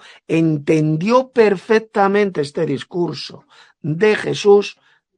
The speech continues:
del pan de vida, lo que significa comer a Cristo, comer su carne y beber su sangre. Es creer que Jesús es el verdadero Mesías de Israel, el ungido, y el Hijo del Dios viviente, el Hijo del Dios Padre.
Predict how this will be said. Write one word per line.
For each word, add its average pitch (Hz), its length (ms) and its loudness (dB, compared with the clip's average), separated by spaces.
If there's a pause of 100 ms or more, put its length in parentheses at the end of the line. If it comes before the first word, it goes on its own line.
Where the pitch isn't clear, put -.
(100)
del 123 300 -4
pan 185 240 2
de 165 120 2
vida, 156 300 -2
lo 147 100 -4
que 143 120 -12
significa 143 540 -6
comer 131 360 -6
a 123 120 -6
Cristo, 127 540 -10 (300)
comer 139 300 -8
su - 160 -12
carne 143 480 -8 (340)
y 110 100 -14
beber 104 240 -10
su 98 140 -18
sangre. 95 400 -16 (320)
Es - 220 -8
creer 254 720 0 (420)
que 120 160 -14
Jesús 175 320 -2
es 170 140 -4
el 143 140 -2
verdadero 139 440 0
Mesías 143 680 0
de 113 100 -6
Israel, 110 440 -12
el 107 140 -14
ungido, 117 520 -8 (680)
y 127 160 -4
el 120 100 -2
Hijo 165 240 -2
del 123 160 -4
Dios 127 240 -4
viviente, 139 400 -4
el 107 80 -10
Hijo 117 220 -8
del 107 160 -8
Dios 101 260 -12
Padre. - 340 -20